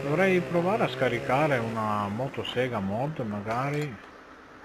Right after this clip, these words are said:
con la motosega mod c'è meno,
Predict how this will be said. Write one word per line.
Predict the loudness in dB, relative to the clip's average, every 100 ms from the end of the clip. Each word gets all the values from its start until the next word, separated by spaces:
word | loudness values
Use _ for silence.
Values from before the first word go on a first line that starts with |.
| -18 -18 -8
con | -4
la | -2
motosega | 0 -2 -4 -6 -2 0
mod | 0 0 -2 -2 -4 -4
c'è | -6 -4 -2 -4
meno, | -4 -4 -4 -2 -2 -2 -4 -6